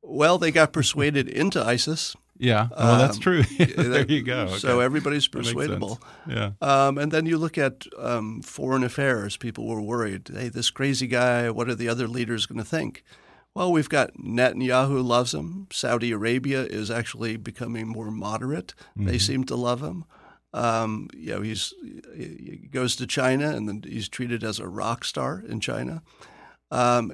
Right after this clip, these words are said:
Speaker 1: it doesn't seem to be a problem. In fact, he might be one of the most popular presidents, uh, at least for a number of countries,
Speaker 2: Mm-hmm.
Speaker 1: that we've ever seen.
Speaker 2: Hmm.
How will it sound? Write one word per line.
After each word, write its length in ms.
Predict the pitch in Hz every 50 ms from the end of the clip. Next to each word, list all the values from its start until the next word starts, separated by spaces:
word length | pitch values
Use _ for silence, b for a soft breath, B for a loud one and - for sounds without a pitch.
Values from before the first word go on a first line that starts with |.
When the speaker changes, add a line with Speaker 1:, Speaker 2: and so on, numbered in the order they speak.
| - -
Speaker 1:
it 200 | - 127 110 104
doesn't 340 | 127 123 131 135 160 165 143
seem 260 | 120 - 135 123 120 -
to 100 | 139 131
be 120 | 127 131
a 60 | 120
problem. 580 | - - - - - - - - - - 113 - -
In 100 | - 123
fact, 440 | 104 104 147 156 196 160 - - - -
he 140 | 135 127
might 220 | 120 127 127 131 117
be 100 | 123 123
one 160 | 117 117 117
of 80 | 120 117
the 60 | 117
most 300 | 117 120 113 - _ -
popular 500 | - - 113 113 107 - 117 110 110 110
presidents, 640 | - - 123 135 131 135 120 113 113 117 - - - - -
uh, 240 | 107 98 95 98 -
at 120 | - 95
least 240 | 110 113 - - -
for 320 | - - - 92 87 87 _ _ - 78 - -
a 60 | -
number 260 | 104 92 95 - -
of 120 | 107 - -
countries, 420 | 123 113 107 - 120 120 113 101
Speaker 2:
Mm-hmm. 240 | 92 87 78 87 104 95 - _ -
Speaker 1:
that 140 | 113 110
we've 180 | 127 123 120 120
ever 200 | 120 120 127 120
seen. 340 | - 139 143 160 160 131 - _ -
Speaker 2:
Hmm. 180 | 131 117 87